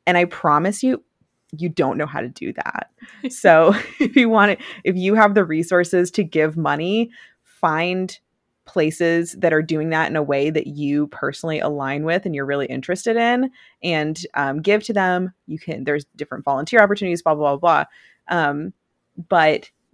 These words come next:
Speaker 1: being outraged is not going to change anything. Channel
Speaker 2: Mm-hmm.
Speaker 1: your outrage into something that's actually going to help people. Um, and you have every right to be outraged, but also,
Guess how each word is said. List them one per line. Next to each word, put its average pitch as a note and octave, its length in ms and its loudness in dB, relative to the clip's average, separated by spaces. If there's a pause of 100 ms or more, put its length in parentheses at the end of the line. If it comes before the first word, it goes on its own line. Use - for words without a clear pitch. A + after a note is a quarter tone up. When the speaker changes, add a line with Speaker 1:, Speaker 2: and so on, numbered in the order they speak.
(100)
Speaker 1:
being E3+ 580 -4 (320)
outraged D3 680 -2 (320)
is D#3+ 200 -2
not D3 280 -2
going D3 300 -4
to C3+ 460 -6 (360)
change C#3+ 420 -4
anything. G3 580 -4 (200)
Channel D3 280 -2
Speaker 2:
Mm-hmm. C#3 60 -2
Speaker 1:
your C3 120 -2
outrage A#2 400 -4
into D3 140 -10
something C#3 340 -10
that's - 200 -14
actually - 340 -6
going B2 260 -10
to - 280 -10
help - 260 -8
people. - 520 -8 (640)
Um, D3+ 400 -8 (200)
and D3 340 -8 (240)
you B3 120 -2
have D4+ 160 0
every D#4+ 160 2
right D#4+ 180 2
to A#3+ 80 -8
be G#3+ 80 -4
outraged, G#3 380 2
but G#3 100 4
also, G3 260 2